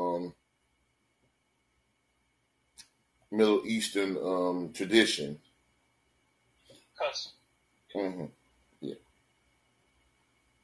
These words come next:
Speaker 1: So this way people would know what's going on. But he did come on like that.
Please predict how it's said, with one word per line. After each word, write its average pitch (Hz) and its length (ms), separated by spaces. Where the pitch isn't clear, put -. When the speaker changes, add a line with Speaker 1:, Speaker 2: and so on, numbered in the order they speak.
Speaker 1:
So 98 160
this 107 260
way 101 260
people 92 360
would 95 200
know 107 180
what's 98 260
going 98 300
on. 80 420
But 107 120
he 131 80
did 147 380
come 131 240
on 131 300
like 90 240
that. 95 320